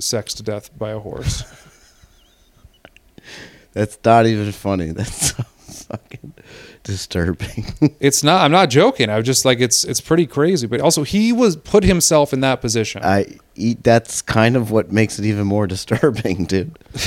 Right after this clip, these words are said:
Speaker 2: You know?
Speaker 1: Do you think he
Speaker 2: Did he have, like, a family, <laughs> dude?
Speaker 1: Everyone's got a family, Kevin.
Speaker 2: Okay,
Speaker 1: That's not
Speaker 2: but,
Speaker 1: true.
Speaker 2: like,
Speaker 1: That is
Speaker 2: uh,
Speaker 1: not true. I
Speaker 2: imagine
Speaker 1: just
Speaker 2: he had a wife and kids, and that's his <laughs> legacy, dude.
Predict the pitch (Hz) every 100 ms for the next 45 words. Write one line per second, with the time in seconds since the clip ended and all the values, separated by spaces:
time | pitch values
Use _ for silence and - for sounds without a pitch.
0 | - - - 135 - - - - - -
1 | 87 82 101 - _ _ _ _ _ _
2 | _ _ - - - 139 214 - 185 -
3 | _ _ - _ _ _ _ - - _
4 | - - 113 117 127 135 123 127 117 101
5 | 82 82 127 127 120 139 - - - -
6 | _ - _ - _ _ _ _ _ _
7 | - 127 131 107 - - - 78 73 -
8 | - - - - - - _ _ _ _
9 | _ - _ 110 110 107 95 92 104 85
10 | 95 95 98 120 117 110 - - - -
11 | 90 101 110 120 123 120 107 101 113 -
12 | 107 95 87 101 113 98 90 87 - -
13 | - _ _ _ - - - 117 101 90
14 | 87 98 131 113 120 120 120 - 104 147